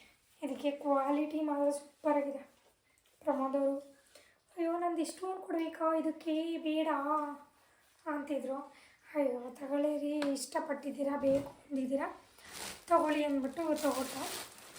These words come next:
ಅಪ್ಪುದೊಂದಿರಲಿ, "ನನಗೆ ಬೇಡ" ಅಂತಿದ್ರು. ಇದು ಪ್ರಮೋದ್ ಅವ್ರದ್ದು.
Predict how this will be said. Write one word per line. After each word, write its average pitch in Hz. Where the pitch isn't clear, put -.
ಅಪ್ಪುದೊಂದಿರಲಿ, 330
"ನನಗೆ 294
ಬೇಡ" 269
ಅಂತಿದ್ರು. 262
ಇದು 285
ಪ್ರಮೋದ್ 277
ಅವ್ರದ್ದು. 254